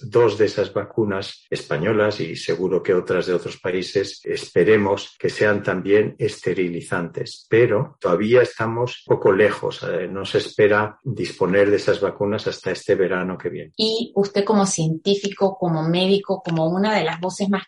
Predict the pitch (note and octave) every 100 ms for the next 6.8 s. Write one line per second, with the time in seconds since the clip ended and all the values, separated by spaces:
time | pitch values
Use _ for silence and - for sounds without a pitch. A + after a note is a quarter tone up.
0 | - A3 A3 G#3+ A3 - G3 F#3 E3 F3
1 | E3+ E3 E3 D#3+ F3+ A3 A#3+ G3+ F#3 E3+
2 | F3+ G3 G#3 - F#3 F3 F3 F#3+ G3 -
3 | G3+ G3+ G3+ F#3+ F3 E3 D#3+ E3 D#3+ D#3
4 | D#3 - G3 F#3+ F#3+ F#3 G3 F3 E3+ D#3+
5 | F#3 F3 E3 F3 G3 F#3+ D#3+ F3+ F#3 G3
6 | F#3+ - G3+ E3+ F3 G3+ G3+